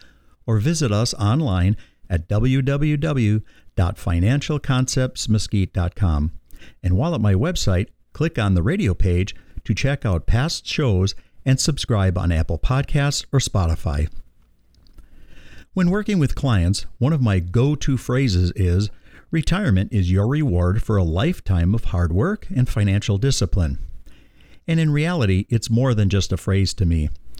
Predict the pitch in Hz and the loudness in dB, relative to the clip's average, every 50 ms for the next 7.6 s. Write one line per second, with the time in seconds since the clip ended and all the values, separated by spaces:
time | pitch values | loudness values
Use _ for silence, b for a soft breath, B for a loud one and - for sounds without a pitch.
0 | B B B B B B B B B - 135 - - - 139 175 190 196 180 143 | B B B B B B B B B -2 -4 -2 0 -2 -2 0 0 0 0 0
1 | 101 - - 139 139 143 - 160 147 143 131 113 98 95 98 98 - - - - | 0 0 0 0 0 0 0 -2 -2 0 0 2 2 2 2 0 0 -4 -8 -12
2 | _ - - 92 87 95 90 90 95 101 123 151 147 143 147 - - 135 117 107 | _ -4 -2 0 2 2 2 2 2 2 0 0 0 -2 -2 -2 -2 0 0 0
3 | 104 - - 110 92 90 92 101 127 160 - - 90 87 85 - - - 92 - | 0 -2 -2 0 0 0 2 0 0 -2 -2 -2 0 0 0 -2 -2 -4 -2 -2
4 | - 92 - - 101 90 85 82 95 104 123 147 - - 156 151 143 160 151 - | -2 -4 -2 -2 -2 0 0 2 2 2 0 0 -2 -2 -4 -4 -2 0 -2 0
5 | - 151 151 131 95 95 90 92 92 92 95 - B B B B B B B - | 0 0 0 0 0 2 2 2 2 0 0 -2 B B B B B B B -2
6 | 95 104 117 127 110 110 113 113 - - 113 113 120 117 101 92 92 85 92 147 | 0 0 2 2 2 0 0 -2 -2 -2 -2 0 2 2 2 2 2 2 0 -2
7 | 208 214 - 110 95 92 90 85 82 82 90 - | -2 -2 -2 0 2 2 2 2 2 0 0 -2